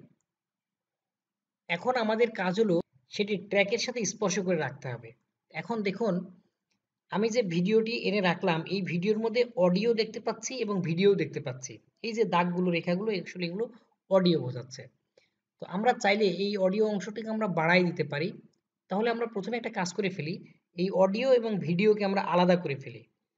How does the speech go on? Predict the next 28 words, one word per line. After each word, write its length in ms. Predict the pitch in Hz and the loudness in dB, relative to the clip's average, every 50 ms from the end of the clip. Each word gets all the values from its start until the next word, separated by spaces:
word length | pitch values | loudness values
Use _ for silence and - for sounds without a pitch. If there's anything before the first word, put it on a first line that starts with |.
| _ _ _ _ _ _ _ _ _ _ _ _ - | _ _ _ _ _ _ _ _ _ _ _ _ 0
ট্র্যাক 200 | 185 202 196 202 - - - - 190 | 2 2 2 0 -4 -14 -10 -2 0
ওয়ানের 380 | 208 214 226 233 202 190 208 226 202 160 156 | 2 4 4 6 6 4 4 2 -2 -2 0
ভিডিওর 340 | 170 180 214 233 247 254 233 - | 2 4 6 6 8 8 6 4
উপরে 280 | - - 175 165 180 208 165 - - - _ _ 156 | 2 0 2 2 2 2 0 -4 -8 -16 _ _ -6
আমরা 180 | 175 185 190 196 196 196 190 - 185 185 | -2 0 2 0 0 -2 -8 -8 -4 -2
মাউস 240 | 170 175 196 226 214 - 226 202 | 0 0 0 0 -2 -6 -6 0
দিয়ে 140 | 240 247 247 208 180 175 | 2 2 4 4 4 4
রাইট 260 | 165 190 233 208 - - - - | 4 4 2 2 -4 -10 -10 -6
ক্লিক 220 | 220 220 214 185 - - | -4 -4 -4 -4 -4 -2
করলে 200 | 190 165 165 180 214 226 - 190 | -2 0 0 0 -2 -2 -2 -4
অনেকগুলো 280 | 196 208 202 226 220 190 165 | -4 -4 -4 -2 -2 0 -2
অপশন 220 | - - - 202 180 160 | -2 -4 -4 -2 -2 -2
আসবে। 200 | 147 143 170 196 226 - - - _ _ _ - - | -2 -2 -4 -4 -6 -6 -10 -18 _ _ _ -14 -8
সেখানে 240 | - 175 220 220 208 180 | -4 -2 -2 0 -2 -2
একটি 120 | 214 208 185 175 | 0 0 0 0
অপশন 220 | 180 - 226 240 240 240 - | 0 -4 -6 -6 -4 -6 -4
separate 500 | - 185 180 180 214 220 233 233 226 - - - - 180 | -2 -4 -2 0 2 2 2 2 0 -4 -10 -6 -2 -2
audio 260 | 180 185 208 220 226 226 226 220 202 185 | 0 0 2 2 4 4 2 2 0 2
and 120 | 180 175 156 143 | 2 2 2 0
video, 280 | 151 165 156 139 127 117 - - - _ _ _ _ _ _ _ _ - | -2 -2 -4 -4 -6 -6 -8 -12 -16 _ _ _ _ _ _ _ _ -6
আমরা 160 | 180 208 202 - - | -4 -4 -4 -4 -4
ক্লিক 180 | 214 233 220 - 208 | -6 -6 -2 0 0
করলাম। 240 | 175 156 160 175 208 - _ _ _ _ _ _ _ - 175 | 2 4 2 2 0 -4 _ _ _ _ _ _ _ -4 -4
এখন 180 | 175 175 - 262 254 233 | -4 -2 -4 -2 -2 -2
দেখেন 220 | 196 175 - 180 196 226 - - 190 - | -2 0 0 -2 -2 -4 -6 -10 -10 -10
স্পষ্ট 280 | - - 240 226 - - 226 190 | -6 -4 -4 -4 -2 -2 0 0
বোঝা 180 | 170 160 160 156 151 | 2 0 0 0 -2
যাচ্ছে 280 | 139 - - - 196 | -4 -6 -6 -6 -6